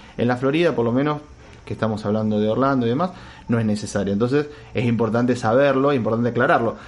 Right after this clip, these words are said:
También hay mucha gente que tiene miedo y realmente es sencillo manejar en Orlando. Uno con, con las indicaciones se, se guía totalmente. Hemos tenido también en el grupo una,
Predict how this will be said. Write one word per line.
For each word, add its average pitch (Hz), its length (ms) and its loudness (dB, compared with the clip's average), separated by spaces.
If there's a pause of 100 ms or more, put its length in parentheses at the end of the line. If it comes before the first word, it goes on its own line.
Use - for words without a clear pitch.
(320)
También 254 260 2
hay 247 40 4
mucha 226 200 2
gente 233 180 2
que 185 80 4
tiene 202 180 2
miedo 202 300 4
y 165 100 -2
realmente 240 680 2
es 226 220 2
sencillo 170 600 0
manejar 110 380 0
en 113 100 0
Orlando. 104 640 0
Uno 156 320 0
con, 113 480 0
con 117 260 0
las 113 300 -6
indicaciones 123 580 0
se, 104 300 0
se - 140 -4
guía 127 220 2
totalmente. 127 580 0 (580)
Hemos 277 240 2
tenido 254 260 2
también 139 260 4
en 135 120 2
el 135 120 2
grupo 156 500 2 (340)
una, 120 1000 0